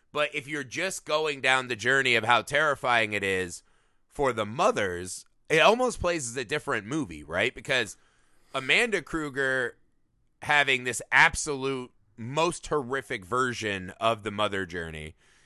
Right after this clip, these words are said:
and then Alice now starting this, being haunted by Freddy, losing her, you know, fiance, guy she was gonna marry, uh, in-laws trying to fucking take the baby before it's born.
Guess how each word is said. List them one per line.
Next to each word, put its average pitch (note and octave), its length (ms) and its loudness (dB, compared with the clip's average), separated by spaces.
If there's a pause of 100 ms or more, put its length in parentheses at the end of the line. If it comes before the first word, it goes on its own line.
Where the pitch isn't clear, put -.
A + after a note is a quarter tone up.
(120)
and C3+ 100 -8
then C#3 120 2
Alice C#3+ 520 4
now B2+ 200 2
starting G#2+ 500 0
this, F#2+ 380 -6 (420)
being D#3 300 2
haunted C#3 440 0
by A2+ 200 2
Freddy, G2 560 0 (360)
losing C#3+ 600 -4
her, A#2 640 2 (280)
you A2+ 140 -4
know, G#2+ 380 2 (300)
fiance, A#2 680 0
guy G#2 220 2
she - 140 -6
was G#2 140 -8
gonna F#2+ 180 -4
marry, F2+ 480 -4 (440)
uh, C3 280 6 (100)
in-laws D#3+ 500 0
trying D3 360 2
to B2+ 100 -6
fucking B2 460 -4
take G3 420 -4
the B2+ 120 -4
baby G#2+ 360 -2
before G#2+ 400 -4
it's F2+ 140 -10
born. F#2+ 520 -6